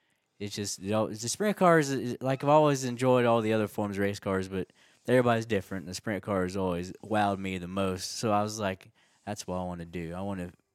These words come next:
understand what that is," and it wasn't for anybody but myself. So I decided to just, uh, go and buy one. I remember doing, like, the rental cart stuff, and I could tell I could probably do it. And so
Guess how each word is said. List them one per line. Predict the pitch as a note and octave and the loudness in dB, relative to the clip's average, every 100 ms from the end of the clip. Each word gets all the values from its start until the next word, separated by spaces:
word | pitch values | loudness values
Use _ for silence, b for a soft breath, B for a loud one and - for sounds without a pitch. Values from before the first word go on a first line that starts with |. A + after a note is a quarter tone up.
| _ | _
understand | A2+ A2 - A#2 A2+ G2+ | -6 -6 -4 -2 -2 -2
what | F#2+ | -4
that | A2 G2 F#2 | -2 -2 -2
is," | G#2 G2 F#2+ G2+ | -2 -2 -4 -6
and | F#2+ | -6
it | |
wasn't | F2+ B2 B2+ G#2+ | 0 0 0 -8
for | - A2 G#2 | -2 0 0
anybody | A2+ G#2 G2 G2 | -2 -2 -2 -2
but | F#2+ E2 | -4 -6
myself. | F#2+ - G#2+ F#2+ F#2+ _ _ _ _ _ _ | -8 -4 -2 -2 -4 _ _ _ _ _ _
So | _ F#2+ | _ -4
I | F#2+ | -4
decided | F#2+ - G2 F#2+ F#2+ | -4 -4 -4 -4 -6
to | - G2 F#2+ | -6 -6 -4
just, | G2 - F2+ | -8 -8 -8
uh, | G2 | -4
go | A2 | -2
and | G#2+ | 0
buy | A#2+ A#2+ | 0 0
one. | A2 G2 G#2 | 0 -4 -2
I | |
remember | A2+ A2+ | 0 0
doing, | A2 A2 G#2 | 0 -2 -4
like, | G#2 | -6
the | G#2 | -2
rental | A#2 A2+ | 0 0
cart | G2+ G#2 F#2+ - | -2 -2 -2 -6
stuff, | - F#2+ F#2+ | -6 -6 -6
and | F#2 | -10
I | F#2 | -10
could | F#2 E2+ | -12 -10
tell | G#2 F#2 | -8 -6
I | E2+ F2 _ _ _ _ - | -6 -10 _ _ _ _ -12
could | - | -8
probably | A2 A2 F2+ | -4 -2 -4
do | F#2 G#2+ G2+ | -2 -2 -2
it. | - | -4
And | G2+ E2 _ _ _ _ _ _ _ _ _ | -12 -16 _ _ _ _ _ _ _ _ _
so | - A2 F#2 | -8 -4 -4